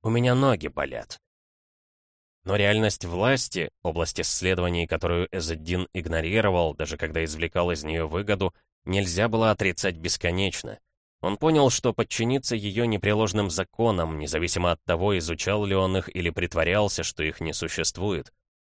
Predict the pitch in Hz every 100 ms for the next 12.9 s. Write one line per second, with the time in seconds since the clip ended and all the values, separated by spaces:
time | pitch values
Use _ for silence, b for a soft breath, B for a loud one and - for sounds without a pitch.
0 | _ _ - 95 117 127 131 - - 123
1 | 151 135 127 - 120 - - 131 123 113
2 | 113 110 - - 143 143 120 113 113 117
3 | 123 - - 123 120 98 90 113 135 123
4 | - 78 90 110 120 107 90 - - 87
5 | - 113 117 117 - - 107 107 101 92
6 | 92 98 101 98 - - 101 - 98 76
7 | 76 71 _ _ _ _ - 110 - 135
8 | 139 131 165 156 - 127 120 127 156 143
9 | 123 147 - 135 120 - 120 117 127 -
10 | 113 117 113 110 92 139 143 120 113 98
11 | 131 - 123 110 123 127 - 117 - 120
12 | 117 117 117 - - 139 120 98 -